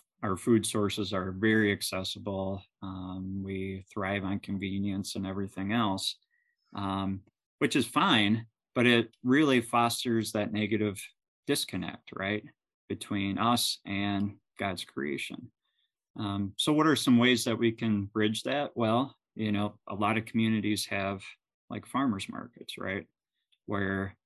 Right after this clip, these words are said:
you can go, where you can, you know, browse, you know, the things that are growing, you know, in your area. Um, but then also there's the people behind the tables too.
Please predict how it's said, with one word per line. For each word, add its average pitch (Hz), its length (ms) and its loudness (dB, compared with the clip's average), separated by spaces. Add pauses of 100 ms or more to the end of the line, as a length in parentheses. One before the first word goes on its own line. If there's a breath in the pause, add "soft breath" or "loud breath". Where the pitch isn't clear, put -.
(160)
you 113 100 4
can 104 200 0
go, 104 360 4
where 101 200 0
you 104 120 2
can, 101 400 -2 (140)
you 98 160 -4
know, 95 160 -4
browse, 95 680 -2
you 101 100 -6
know, 95 120 -6
the 95 220 -4 (120)
things 101 240 0
that 95 100 -2
are 98 80 -2
growing, 101 520 0 (180)
you 101 120 -8
know, 98 140 -6
in 98 120 -2
your 95 220 -4
area. 101 560 2 (560)
Um, 98 200 -4
but 131 140 0
then 160 160 6
also 147 300 4
there's 113 240 4
the 107 80 -2
people 120 320 -2
behind 104 380 0
the 104 60 0
tables - 560 -10
too. 117 260 -6